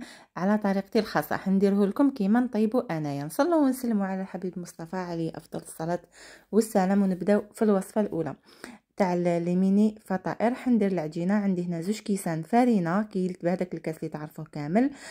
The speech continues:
نص مغرف كبيره خميره، نص مغرف كبيره سكر، عندي مغرف صغيره ملح، وعندي مغرف صغيره خميره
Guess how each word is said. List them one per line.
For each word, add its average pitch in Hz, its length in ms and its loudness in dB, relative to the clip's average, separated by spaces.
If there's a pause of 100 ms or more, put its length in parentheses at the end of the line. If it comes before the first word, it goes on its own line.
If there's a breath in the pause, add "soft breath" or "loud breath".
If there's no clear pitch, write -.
(320 loud breath)
نص 254 260 0
مغرف 208 260 6
كبيره 180 320 0
خميره، 180 500 -2
نص 202 160 -6
مغرف 170 240 -4
كبيره 156 340 -4
سكر، 233 480 0
عندي 185 240 0
مغرف 165 240 -4
صغيره 220 420 2
ملح، 202 320 0
وعندي 170 460 -2
مغرف 175 440 -4
صغيره 262 720 4 (440 loud breath)
خميره 220 500 2